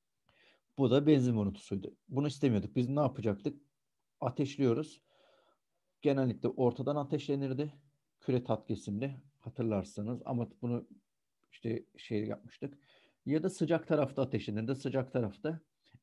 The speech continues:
egzozun olduğu taraf sıcak tarafta, egzoza şey koymak, eee, bujiyi koymak daha mantıklı olabiliyordu. Çünkü sıcak taraftan artık bir ateş gelmesin diye.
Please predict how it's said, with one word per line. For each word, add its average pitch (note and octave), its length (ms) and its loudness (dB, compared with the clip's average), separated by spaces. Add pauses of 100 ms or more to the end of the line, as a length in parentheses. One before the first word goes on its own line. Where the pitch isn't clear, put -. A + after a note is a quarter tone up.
egzozun C#3 360 2
olduğu B2+ 300 0
taraf G#2 280 -2
sıcak G2+ 300 -6
tarafta, G#2 260 -6
egzoza A#2 560 -2
şey G#2+ 260 -6
koymak, A2+ 480 -4 (760)
eee, G2 300 -2 (680)
bujiyi A2+ 400 -2
koymak B2+ 380 -4
daha B2 160 2
mantıklı B2 600 -4 (420)
olabiliyordu. A2 840 0
Çünkü C#3 460 -4 (300)
sıcak B2 340 -2
taraftan A#2 440 -4
artık B2+ 260 -6
bir B2+ 160 -4
ateş C#3 360 -6
gelmesin G#2 600 -2
diye. E2 200 -12